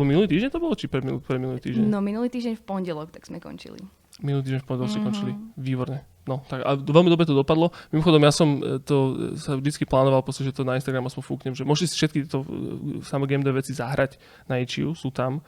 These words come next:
Speaker 1: čiže si to určite one frknite. E, je, sú to dobré veci.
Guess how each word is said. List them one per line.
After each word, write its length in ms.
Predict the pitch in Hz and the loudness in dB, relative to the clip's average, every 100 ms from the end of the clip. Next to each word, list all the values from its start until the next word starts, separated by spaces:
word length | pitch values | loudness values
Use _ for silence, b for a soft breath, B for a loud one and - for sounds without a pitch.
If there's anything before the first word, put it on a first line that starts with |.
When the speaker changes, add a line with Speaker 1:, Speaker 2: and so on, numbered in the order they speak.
| b b b | b b b
Speaker 1:
čiže 240 | - 135 | -8 -6
si 20 | 135 | -4
to 100 | 135 | -4
určite 240 | 131 - | -4 -2
one 80 | 131 | -4
frknite. 560 | 131 - - 131 147 160 | -4 -6 -6 -2 -2 -2
E, 0 | b b b b - 127 127 127 127 | b b b b -8 -4 0 0 -2
je, 240 | - - - | -4 -8 -6
sú 160 | 139 | -8
to 80 | 131 | -4
dobré 240 | 127 123 120 | -4 -4 -6
veci. 240 | - 135 | -8 -10